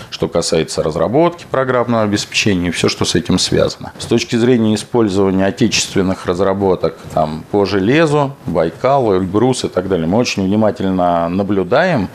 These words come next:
и всё время тестируем и пытаемся, э, смотреть на них как на аппаратную платформу для наших решений.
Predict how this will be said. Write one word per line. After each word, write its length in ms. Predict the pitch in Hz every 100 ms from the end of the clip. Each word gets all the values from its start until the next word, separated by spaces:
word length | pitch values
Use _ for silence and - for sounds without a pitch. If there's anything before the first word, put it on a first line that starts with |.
| -
и 340 | 98 98 95 -
всё 200 | - 117
время 300 | 113 113 95
тестируем 760 | - 92 - 165 180 143 123
и 100 | 110
пытаемся, 540 | 95 - 131 117 - 95
э, 400 | 90 - 107 92
смотреть 560 | - 104 98 127 135
на 120 | 98 92
них 260 | 117 110
как 200 | - 82
на 140 | 90 87
аппаратную 500 | - 95 101 101 87
платформу 560 | - - - 113 104
для 160 | 82 82
наших 320 | 87 87 -
решений. 420 | 82 - 82 71